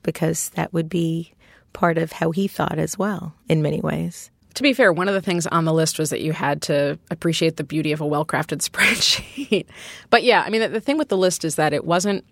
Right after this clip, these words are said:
Speaker 2: it wasn't really just focused on me. It wasn't like, "These are all the things that I want. These are the physical characteristics that I want." It was a list of the types of qualities that I have that are gonna be mirrored well in somebody else. Like, what's the right recipe?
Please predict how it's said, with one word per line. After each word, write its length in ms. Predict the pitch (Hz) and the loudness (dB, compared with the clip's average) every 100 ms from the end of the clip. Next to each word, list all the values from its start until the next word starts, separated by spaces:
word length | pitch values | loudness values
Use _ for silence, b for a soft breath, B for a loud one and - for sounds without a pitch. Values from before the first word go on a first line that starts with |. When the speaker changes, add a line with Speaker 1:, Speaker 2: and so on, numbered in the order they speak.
| _ - - | _ -20 -6
Speaker 2:
it 100 | 190 | -2
wasn't 280 | 180 208 233 | 2 2 2
really 160 | 214 196 | 0 0
just 180 | 180 - | 0 0
focused 320 | 165 165 160 | -2 -2 -4
on 140 | 147 | -4
me. 180 | 165 151 | -2 -2
It 80 | 110 | -2
wasn't 300 | 156 170 156 | -2 -2 -2
like, 300 | 156 147 - | -4 -4 -8
"These 160 | 170 165 | -4 0
are 140 | 165 | 0
all 100 | 147 | 0
the 80 | 143 | -2
things 340 | 147 143 143 - | -4 -6 -6 -4
that 180 | 127 _ _ _ _ _ _ | -6 _ _ _ _ _ _
I 200 | - 151 | -6 -2
want. 380 | 165 160 156 151 | 0 2 0 0
These 160 | 156 156 | -4 -2
are 40 | |
the 80 | 156 | -4
physical 360 | - 160 160 151 | -2 -2 -2 -4
characteristics 640 | 151 143 139 147 147 - | -4 -4 -4 -6 -6 -6
that 100 | - | -4
I 140 | 143 156 | -2 -2
want." 320 | 151 143 - B B B B _ - | -2 -4 -8 B B B B _ -2
It 180 | 180 147 | 0 2
was 200 | 175 160 | 0 2
a 40 | |
list 320 | 175 277 - | 2 2 2
of 100 | 214 | -4
the 80 | - | -6
types 280 | - 220 - | 0 0 0
of 120 | 175 | -6
qualities 600 | - 165 165 165 151 147 | -2 2 2 2 0 -2
that 120 | 147 - | -4 -2
I 140 | 147 160 | 0 0
have 420 | 151 139 143 151 | 0 2 2 0
that 140 | 156 | -2
are 40 | 147 | -2
gonna 180 | 147 139 | -4 -4
be 380 | 139 139 139 - _ 165 | -4 -4 -6 -8 _ -4
mirrored 320 | 165 156 147 | 0 0 -2
well 280 | 147 156 147 | -4 -4 -4
in 100 | 151 | -4
somebody 340 | 151 143 135 | -4 -4 -4
else. 380 | 147 226 - - b b - | -4 -6 -8 -12 b b -10
Like, 160 | 160 185 | -4 -4
what's 140 | 175 | 0
the 100 | 202 | 0
right 240 | 160 151 | 2 0
recipe? 500 | - 160 - - - | -2 -6 -6 -8 -12